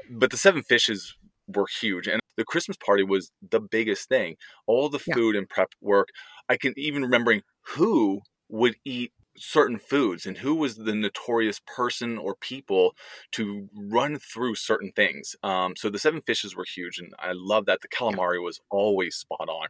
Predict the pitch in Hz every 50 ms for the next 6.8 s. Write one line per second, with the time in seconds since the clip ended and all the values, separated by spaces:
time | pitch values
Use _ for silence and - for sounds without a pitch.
0 | _ _ - 95 - 80 78 90 90 - - 82 - - 185 185 180 - - -
1 | - 113 113 117 - 143 127 120 - 98 - - 101 190 165 190 185 185 185 -
2 | - - 190 202 185 175 165 151 143 135 - _ _ _ _ _ - 156 185 151
3 | - - 135 131 165 160 147 135 - 147 127 123 101 151 160 147 - - - 247
4 | 262 180 143 131 139 - - - - - - - _ - - 107 123 135 156 175
5 | 196 214 220 - 151 135 131 135 123 127 123 117 123 117 110 107 107 120 123 135
6 | 131 - 185 185 143 - 113 107 107 104 - 135 156 156 156